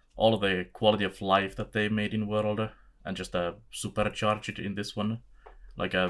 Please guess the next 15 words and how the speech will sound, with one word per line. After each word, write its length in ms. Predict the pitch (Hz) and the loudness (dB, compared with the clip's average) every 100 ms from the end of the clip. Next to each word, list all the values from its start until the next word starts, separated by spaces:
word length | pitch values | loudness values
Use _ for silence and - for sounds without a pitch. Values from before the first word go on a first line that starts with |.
| 87 | 0
they 100 | 101 | 0
had 200 | 110 95 | 0 0
really 220 | 104 104 | -2 0
bad, 300 | 98 92 90 | 2 2 2
um, 560 | 90 87 85 85 87 - - | 0 -2 -6 -10 -12 -14 -10
multiplayer 640 | 92 92 - 98 92 92 92 _ _ _ | -8 -8 -6 -2 -2 -2 -6 _ _ _
and 160 | - 90 | -8 -4
lobby 220 | 87 98 | -4 -4
systems 360 | 95 110 92 98 | -8 -8 -8 -6
and 160 | 92 | -6
everything 360 | 87 90 95 95 | -6 -8 -6 -4
in 80 | 90 | -6
the 80 | 87 | -6
previous 280 | 127 123 | -4 -4
games, 360 | 113 98 107 - | -2 -2 -2 -8